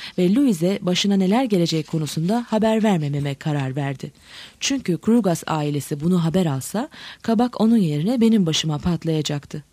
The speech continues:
Ayrıca daha birkaç gün evden dışarı çıkmamama karar verildi. Tabii aile meclisinden sonra Agisilaos kaçacak delik arıyordu. "Arkadaşın Retsinas'ın kemiklerini kırsalar iyi olacak.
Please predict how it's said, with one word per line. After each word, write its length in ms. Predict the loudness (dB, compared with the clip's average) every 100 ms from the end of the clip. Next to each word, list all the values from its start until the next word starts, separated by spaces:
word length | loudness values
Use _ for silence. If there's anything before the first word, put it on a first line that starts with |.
| _ -20 -12 0
Ayrıca 520 | 2 4 2 2 2
daha 200 | 2 2
birkaç 400 | 0 0 -2 -2
gün 160 | -2 0
evden 400 | 0 2 2 2
dışarı 280 | 0 0
çıkmamama 600 | 0 -2 -2 -2 0 -2 -4
karar 340 | -2 -2 0 -2
verildi. 440 | -2 -4 -8 -12 -16 -20 -20 -20 -20 -20 -2
Tabii 320 | 2 4 4
aile 300 | 4 4 6
meclisinden 640 | 4 4 2 0 2 4 2
sonra 460 | 0 -4 -2 -4 -6 -14 -4
Agisilaos 720 | 0 0 2 4 4 4 2
kaçacak 500 | 0 0 2 2 2
delik 260 | 2 2 2
arıyordu. 500 | 0 2 0 -2 -8 -16 _ _ -20 -20 -20 0
"Arkadaşın 560 | 0 2 2 2 4 4
Retsinas'ın 560 | 2 2 0 0 0
kemiklerini 560 | 0 2 2 2 2 2
kırsalar 500 | 0 0 0 0 0
iyi 220 | 2 4
olacak. 460 | 4 0 -4 -10